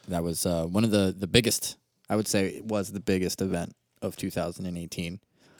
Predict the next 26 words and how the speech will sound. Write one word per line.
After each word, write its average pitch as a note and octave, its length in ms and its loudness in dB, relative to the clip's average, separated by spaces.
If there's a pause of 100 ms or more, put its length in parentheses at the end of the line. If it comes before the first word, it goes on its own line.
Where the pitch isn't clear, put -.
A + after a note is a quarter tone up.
(160)
Um, F2 380 -2
so G2 160 2
unfortunately, F#2+ 880 -2 (560)
our A2+ 180 4
best A#2 340 2
day A2 360 2 (180)
in A2 160 -2
two G#2+ 160 -4
thousand G2+ 340 0
and G2+ 80 -4
eighteen G2 520 -4 (680)
was G2+ 140 -4
somebody's G2 500 2
worst A#2 280 4
day, B2 160 6
but, A#2 320 0
you G#2+ 80 -8
know, G#2 220 -6 (540)
y-, G#2+ 60 -8
you G2 240 -2 (140)
have F2+ 140 -6
to G2 60 -4
have F#2 160 -2
that G2+ 140 -2
balance. F#2+ 380 -4
There's, - 340 -8